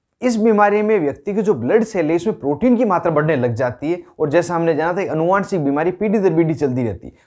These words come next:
तो इसमें भी सपोर्टिव मेडिसिन के रूप में इसका प्रयोग लिया जाता है। तो यहाँ पे लगभग दस से बारह प्रकार के यूजेस हमने जाने थे। इन सभी बीमारियों में as a supportive medicine किसी में मेन रोल के रूप में प्रयोग लिया जाता है। हालांकि किसी प्रकार का क्लिनिकल एविडेंस अवेलेबल नहीं है कि इसमें प्रयोग लिया जाना चाहिए, लेकिन डॉक्टर अपने अनुभव के आधार पर प्रयोग लेते हैं, अच्छा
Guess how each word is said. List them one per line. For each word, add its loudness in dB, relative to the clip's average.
तो -2
इसमें 2
भी 0
सपोर्टिव -2
मेडिसिन -4
के -
रूप -6
में -8
इसका -10
प्रयोग 4
लिया 4
जाता -6
है। -20
तो 2
यहाँ 4
पे 0
लगभग 0
दस -4
से -2
बारह -2
प्रकार -4
के -8
यूजेस -2
हमने -2
जाने -4
थे। -8
इन 4
सभी -2
बीमारियों -4
में 0
as 2
a 2
supportive -2
medicine -4
किसी -10
में -2
मेन 2
रोल 4
के -4
रूप -4
में -6
प्रयोग -2
लिया 4
जाता -2
है। 4
हालांकि 2
किसी -4
प्रकार 0
का 0
क्लिनिकल 0
एविडेंस 0
अवेलेबल 2
नहीं 2
है 2
कि -2
इसमें 0
प्रयोग 2
लिया 4
जाना 0
चाहिए, 0
लेकिन -2
डॉक्टर -2
अपने 0
अनुभव 0
के 0
आधार 2
पर -2
प्रयोग 0
लेते -2
हैं, -2
अच्छा -4